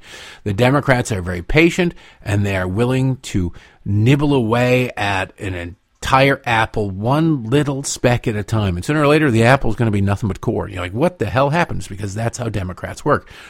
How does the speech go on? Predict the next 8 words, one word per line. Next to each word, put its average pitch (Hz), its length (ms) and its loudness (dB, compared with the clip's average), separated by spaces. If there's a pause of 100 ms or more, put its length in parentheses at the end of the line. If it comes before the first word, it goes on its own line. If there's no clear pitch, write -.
(120)
Republicans, 113 800 2 (460)
the 135 100 4
way 151 160 10
I 156 40 8
describe 135 520 4
it 131 200 2 (360)
is 113 540 0
Democrats, 147 1120 0